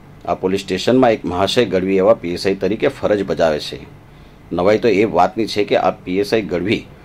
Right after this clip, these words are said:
પોતાની એક લક્ઝરીઝ કાર પોલીસ સ્ટેશનમાં રોજે એક જ જગ્યાએ પાર્ક કરે છે અને જો એ બીજું કોઈ ગાડી પાર્ક કરે તો એને પોતાનું વાહન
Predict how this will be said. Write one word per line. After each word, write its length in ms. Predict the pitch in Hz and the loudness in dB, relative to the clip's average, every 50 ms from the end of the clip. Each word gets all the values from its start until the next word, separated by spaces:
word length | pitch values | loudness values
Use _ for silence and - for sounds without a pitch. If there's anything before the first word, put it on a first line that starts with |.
| - - - - | -20 -14 -2 2
પોતાની 400 | 143 139 135 151 160 170 175 156 | 2 4 6 8 6 8 6 4
એક 100 | 135 - | 2 2
લક્ઝરીઝ 520 | 101 101 90 90 120 120 127 131 127 - - | -2 -2 0 2 2 4 4 4 2 0 -4
કાર 240 | - - 113 120 - - - - - - - - - - - - - | 0 2 4 4 4 0 -4 -16 -20 -20 -20 -20 -20 -20 -10 0 2
પોલીસ 180 | 147 170 170 | 2 2 2
સ્ટેશનમાં 460 | - - 120 107 - 135 143 151 139 | 2 -2 -4 0 2 4 6 6 6
રોજે 220 | 117 107 104 117 120 | 4 4 2 0 -2
એક 260 | 95 90 - - - | -2 -2 -4 -2 -2
જ 120 | 120 98 | -2 0
જગ્યાએ 460 | 101 98 78 78 107 113 113 98 80 - - - - - - - - - | -2 -4 -4 0 2 4 4 4 2 -6 -14 -20 -20 -20 -20 -12 0 4
પાર્ક 240 | 139 143 156 185 - - | 4 6 4 4 0 -8
કરે 220 | - - 95 92 87 | -4 -2 0 0 -2
છે 220 | - - - 73 73 73 - - - - - - - - - | -4 -8 -10 -10 -12 -12 -20 -20 -20 -20 -20 -20 -20 -20 -10
અને 160 | - 101 110 98 | -2 -2 -2 -2
જો 200 | 82 92 113 131 | 0 2 4 4
એ 160 | 135 87 98 | 4 4 2
બીજું 360 | 95 90 92 98 95 120 117 | -2 -4 -4 -4 -4 -4 -4
કોઈ 180 | 120 - 113 120 | 0 0 0 2
ગાડી 360 | 95 92 87 92 107 101 - | 4 2 2 2 2 -2 -2
પાર્ક 240 | - 95 98 104 - - | 2 2 2 2 0 0
કરે 220 | - 127 147 123 - - - - - - - - - - | 2 2 2 2 0 -4 -16 -20 -20 -20 -20 -20 -14 -2
તો 100 | - 190 170 | 4 4 6
એને 220 | 127 139 139 160 | 6 6 4 4
પોતાનું 520 | - - 117 98 - 123 131 143 147 127 | 2 0 -4 0 2 2 4 4 4 4
વાહન 300 | 92 92 95 113 131 85 | 4 2 4 4 4 2